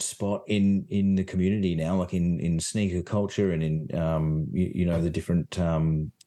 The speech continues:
the different categories that we play in. So we got to meet some really amazing brands and companies that we, that both wanna work with us and we wanna work with them. So, um, so that was, that was super fun.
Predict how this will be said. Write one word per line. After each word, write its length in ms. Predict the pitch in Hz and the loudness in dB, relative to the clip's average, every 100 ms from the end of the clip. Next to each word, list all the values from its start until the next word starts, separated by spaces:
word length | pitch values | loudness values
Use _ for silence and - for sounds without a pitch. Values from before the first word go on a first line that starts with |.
| - | -2
the 80 | - | 0
different 300 | - - - | 2 0 -2
categories 440 | 190 185 90 87 | 0 2 2 2
that 140 | 90 - | -2 -2
we 100 | 87 | -2
play 240 | - 98 | 0 2
in. 100 | 127 | 2
So 100 | 127 | 0
we 100 | 127 | 0
got 120 | 147 - | 0 0
to 80 | |
meet 200 | 101 101 | 2 2
some 240 | - 90 90 | 0 0 2
really 440 | 95 95 90 87 | 2 2 0 -2
amazing 600 | - 85 85 87 85 82 | -4 -2 0 0 0 0
brands 460 | 85 87 87 90 87 | 0 2 2 2 0
and 120 | 80 | -2
companies 480 | 92 87 90 90 85 | -2 0 2 2 0
that 140 | 80 | 0
we, 200 | 85 80 - - - - - _ _ _ | 0 -2 -6 -18 -18 -20 -20 _ _ _
that 240 | 101 92 - | -2 -2 -2
both 240 | 95 92 | -4 0
wanna 160 | 98 87 | 0 2
work 240 | 101 92 | 2 0
with 120 | 87 | 0
us 220 | 90 107 95 | 0 0 0
and 100 | 92 | 0
we 80 | |
wanna 180 | 92 87 | 2 0
work 220 | 87 85 85 | 0 -2 -2
with 100 | 85 | 0
them. 200 | 95 117 | 0 0
So, 420 | - 90 92 - - | 0 0 -2 -2 -4
um, 520 | 90 92 87 85 - _ - | 0 2 4 2 -2 _ -6
so 160 | 101 | 0
that 180 | 110 - | 0 0
was, 320 | 95 85 - - | -2 -2 -4 -2
that 120 | 82 | 0
was 140 | 98 | -2
super 260 | - 98 85 | -2 -6 -4
fun. 440 | - 87 90 104 | -2 2 2 2